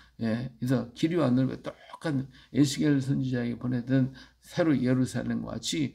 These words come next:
이러한 역사가 여기에도 나타나게 있으니까 하나님은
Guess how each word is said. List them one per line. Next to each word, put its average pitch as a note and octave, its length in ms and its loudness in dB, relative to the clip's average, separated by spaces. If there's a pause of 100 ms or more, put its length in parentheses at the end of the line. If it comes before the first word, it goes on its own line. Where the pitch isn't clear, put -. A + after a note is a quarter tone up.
(260)
이러한 C#3+ 480 4
역사가 B2 720 0
여기에도 A2+ 480 -2
나타나게 A#2+ 560 -4
있으니까 - 640 -6 (300)
하나님은 E3 680 0